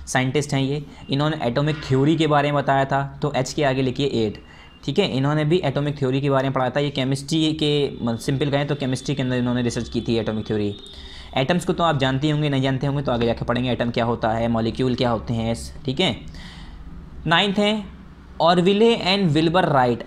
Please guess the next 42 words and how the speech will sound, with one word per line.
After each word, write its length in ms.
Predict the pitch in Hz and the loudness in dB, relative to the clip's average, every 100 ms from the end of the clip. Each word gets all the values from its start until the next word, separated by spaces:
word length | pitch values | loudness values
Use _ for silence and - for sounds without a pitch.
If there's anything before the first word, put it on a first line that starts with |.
| - | 0
ऑर्विले 600 | 143 147 156 170 185 233 | 2 2 2 4 2 0
और 420 | - - 160 196 | -2 0 4 4
Wilbur 440 | 139 143 147 175 151 | 4 2 4 4 4
Wright, 280 | 131 127 | 2 2
इन्होंने 480 | 143 156 170 190 190 - | 0 0 2 0 -2 -2
aeroplane, 640 | 151 165 151 147 151 117 120 | 0 0 0 0 0 0 0
airplane, 680 | 151 151 151 143 151 110 - - - | 0 0 0 2 2 -2 -6 -18 -2
जिसे 260 | 139 147 160 | 0 2 4
Wright 280 | 135 151 151 | 4 4 2
brother 340 | 139 135 151 | 2 2 0
के 140 | 156 | 0
नाम 180 | 139 123 | 0 0
से, 340 | 117 120 - - | 0 -2 -2 -2
और 560 | 131 156 175 170 156 135 | 2 4 4 4 2 0
क्या 180 | 156 | 0
नाम 180 | 160 165 | 2 2
है 60 | 185 | 0
इनका, 140 | 180 202 | 0 0
ऑर्विले 720 | - 156 165 156 175 190 190 | 2 4 4 4 4 4 4
Wright 340 | 165 190 214 | 4 4 2
और 240 | - 160 156 | 2 0 2
Wilbur 400 | 131 151 165 160 | 0 2 2 4
Wright, 340 | 151 139 120 | 4 4 2
दोनों 380 | 117 147 160 170 | 2 0 2 0
के 100 | 180 | 2
आगे 260 | 156 165 | 2 2
Wright 280 | 139 135 156 | 2 2 2
आता 200 | 151 151 | 2 2
है 120 | 165 | 2
तो 100 | 170 | 0
दोनों 240 | 156 156 156 | 0 0 0
को 100 | 160 | 0
कहा 200 | 151 147 | 0 2
जाता 180 | 143 156 | 2 0
है 120 | 170 | 2
Wright 260 | 143 143 | 2 2
brother। 340 | 131 123 117 117 | 2 2 2 0
इन्होंने 340 | 151 160 170 143 | 0 0 -2 0
aeroplane 500 | 147 156 156 170 170 | 0 0 0 0 0
ईजाद 320 | 147 143 139 | 2 2 0
किया 200 | 135 123 | -2 0
था, 400 | 127 110 - | 0 -2 -4